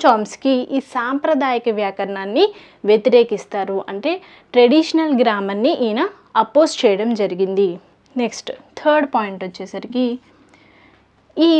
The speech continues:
పిల్లలకి భాషని ఆర్జించే సామర్థ్యం అనేది పుట్టుకతోనే ఉంటుంది, అదొక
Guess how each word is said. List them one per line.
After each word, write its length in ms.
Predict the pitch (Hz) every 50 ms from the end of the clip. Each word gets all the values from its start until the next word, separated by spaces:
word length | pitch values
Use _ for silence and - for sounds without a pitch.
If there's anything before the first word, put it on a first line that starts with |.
| 302 302 _ -
పిల్లలకి 560 | 302 285 285 320 349 339 339 302 330 302 294 302 294 226 214 202 226 -
భాషని 540 | 233 233 269 311 311 - 349 339 330 - - - 214
ఆర్జించే 420 | 208 202 185 208 220 233 220 262 254 - 254
సామర్థ్యం 420 | 220 202 190 190 185 196 208 202 196 190
అనేది 260 | 190 196 220 349 427 427 - _ _ _ _ -
పుట్టుకతోనే 760 | - 302 294 - - 381 320 349 311 - 233 208 202 220 254 277 247 220
ఉంటుంది, 460 | 208 208 208 190 196 196 196 214 208 196 190 - - - - - - - 196
అదొక 300 | 202 196 208 202 202 -